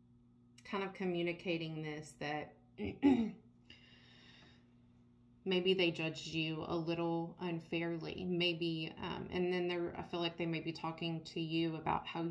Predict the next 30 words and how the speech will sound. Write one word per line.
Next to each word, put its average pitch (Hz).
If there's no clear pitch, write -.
you 214
judged -
them 151
unfairly. 165
A 170
lot 170
of 180
things 165
were 156
false -
that 165
they 175
felt 165
accused 185
of, 240
and 175
to 180
the 165
severity 165
level 160
that 160
it 156
hurt 170
them 151
and 156
that 180
they 170
wouldn't 165
tolerate, 156
and 151